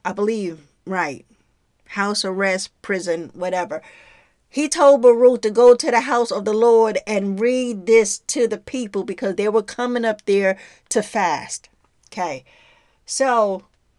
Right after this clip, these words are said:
Baruch wrote it all down, went to the house of the Lord. When the people were there to fast, all the princes were there, the people were there, everybody heard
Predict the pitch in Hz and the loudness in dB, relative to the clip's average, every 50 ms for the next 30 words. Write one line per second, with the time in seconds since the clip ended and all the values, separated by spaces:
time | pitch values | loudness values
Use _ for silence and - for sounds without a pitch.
0 | _ _ _ _ _ _ _ _ _ _ _ _ _ _ _ - 185 185 190 202 | _ _ _ _ _ _ _ _ _ _ _ _ _ _ _ -8 -4 -2 2 4
1 | 240 269 277 277 220 - - 175 165 190 208 233 247 240 - 220 233 233 254 262 | 4 4 4 4 0 -2 -8 -4 0 4 6 8 8 8 6 4 2 4 6 6
2 | 262 269 262 233 233 254 247 247 247 247 254 240 214 202 240 254 240 220 - 240 | 6 4 2 2 2 0 2 2 2 0 0 -2 0 2 2 2 2 0 -2 0
3 | 233 240 277 269 240 247 247 247 240 233 226 233 233 240 247 247 240 247 240 220 | 0 0 0 0 0 0 0 0 -2 0 0 0 2 4 6 8 8 8 6 4
4 | 196 220 208 202 190 - - 269 254 262 240 240 233 240 226 202 202 226 233 240 | 2 -2 -4 -4 -10 -8 -8 -6 -4 -4 -2 0 2 2 2 4 4 4 4 4
5 | 233 226 - 208 196 - - 226 220 220 220 220 214 202 - 208 220 214 190 185 | 2 0 -6 -10 -8 -4 0 2 4 4 4 2 0 -2 -4 -4 -4 -2 -2 -4
6 | 190 - - 240 233 240 269 - 240 240 226 240 226 226 214 202 226 226 226 226 | -6 -6 -8 -6 -6 -6 -6 -6 -6 -6 -6 -4 -4 -4 -4 -4 -4 -4 -4 -2
7 | 226 226 220 - - - _ - 208 208 - - 262 254 - - 240 240 233 240 | -4 -4 -6 -8 -20 -20 _ -10 -10 -8 -6 -8 -8 -6 0 2 2 4 6 4
8 | 226 208 220 226 226 226 226 214 214 226 240 233 262 254 233 233 226 226 226 233 | 4 4 2 2 2 2 0 0 0 0 -2 0 -2 0 2 2 2 2 2 0
9 | 277 - - 262 240 233 226 214 202 196 190 170 196 | -4 -4 -2 0 2 2 2 2 0 -2 -2 -4 -8